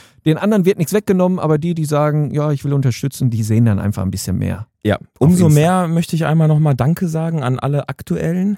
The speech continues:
Speaker 1: Ja, auf jeden Fall.
Speaker 2: vips, V-I-P-ler, also letzten Endes Very Important Potluck.
Speaker 1: Mega geil, ja. Vielen
Speaker 2: Also
Speaker 1: Dank.
Speaker 2: krass, dass ihr uns da wirklich unterstützt und, äh,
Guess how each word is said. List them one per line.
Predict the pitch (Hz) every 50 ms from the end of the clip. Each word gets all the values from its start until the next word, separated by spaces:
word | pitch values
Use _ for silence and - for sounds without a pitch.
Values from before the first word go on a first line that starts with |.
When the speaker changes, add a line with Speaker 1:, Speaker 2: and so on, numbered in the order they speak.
| - -
Speaker 1:
Ja, | 120 131 131 127 117
auf | 110 107
jeden | - 147 131 123
Fall. | - 135 117 104 95 -
Speaker 2:
vips, | - 107 104 165 190 - - - 120 113
V-I-P-ler, | 156 131 143 143 135 - - 160 170 180 170 165 -
also | - 117 117
letzten | 117 113 120 131 - - -
Endes | 90 117 123 117 104
Very | 110 117 123 127
Important | 123 123 120 123 120 113 - 113
Potluck. | - - 156 - - - - _
Speaker 1:
Mega | - 117 120 120 113 107
geil, | 104 104 98 98 98
ja. | 98 98 - -
Vielen | - - 127 120
Speaker 2:
Also | 110 107
Speaker 1:
Dank. | 101 95 98 - -
Speaker 2:
krass, | - 123 151 143 -
dass | - 135 123
ihr | 135 135
uns | 127 135 -
da | - 127 117 110 107
wirklich | 131 190 - - 147 139
unterstützt | 143 143 147 143 131 - - 151 - - - - - -
und, | - 117 117 113 113 -
äh, | - 110 117 117 113 104